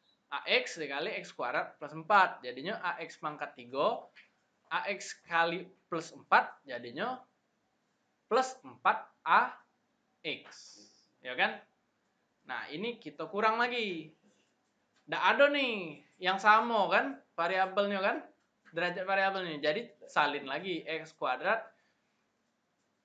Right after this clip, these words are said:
B min dua puluh min empat A X minus satu. Ya.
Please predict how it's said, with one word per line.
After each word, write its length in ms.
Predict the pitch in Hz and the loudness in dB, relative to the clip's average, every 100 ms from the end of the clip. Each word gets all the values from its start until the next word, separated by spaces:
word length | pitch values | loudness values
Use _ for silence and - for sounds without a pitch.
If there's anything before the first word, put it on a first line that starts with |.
| _ | _
B 320 | 139 160 180 | -6 -2 0
min 240 | 170 165 160 | -2 -6 -4
dua 240 | 151 135 | -4 -6
puluh 480 | 135 131 185 233 - _ _ _ _ _ _ _ _ 156 | -8 -6 -6 -6 -14 _ _ _ _ _ _ _ _ -8
min 240 | 180 220 214 | -4 -4 -6
empat 400 | 175 160 165 - | -12 -6 -6 -4
A 160 | 123 - | -12 -8
X 260 | 208 226 - - - - _ _ _ _ _ _ | -8 -8 -18 -20 -20 -20 _ _ _ _ _ _
minus 640 | 160 147 180 240 - - _ _ _ _ _ _ _ | -12 -6 -6 -6 -10 -20 _ _ _ _ _ _ _
satu. 560 | - 214 196 - 147 131 _ _ _ _ _ _ _ _ _ _ _ _ _ _ _ - | -2 0 0 -2 -16 -18 _ _ _ _ _ _ _ _ _ _ _ _ _ _ _ -6
Ya. 260 | 175 208 | -6 -6